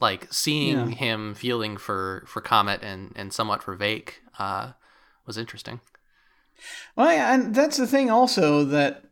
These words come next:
Speaker 2: I think goes back to the idea that, um, I got more attached as we kept going.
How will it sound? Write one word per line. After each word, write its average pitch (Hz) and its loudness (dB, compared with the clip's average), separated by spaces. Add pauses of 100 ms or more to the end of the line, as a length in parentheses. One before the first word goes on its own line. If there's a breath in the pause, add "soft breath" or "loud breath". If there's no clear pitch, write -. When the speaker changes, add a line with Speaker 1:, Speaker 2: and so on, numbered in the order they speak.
Speaker 2:
I 151 0
think 156 0
goes 151 4
back 147 2
to 139 2
the 135 2
idea 135 2
that, 123 0 (480)
um, 123 -2
I 131 2
got 135 2
more 135 2
attached 147 4
as 135 2
we 135 -2
kept 131 2
going. 147 2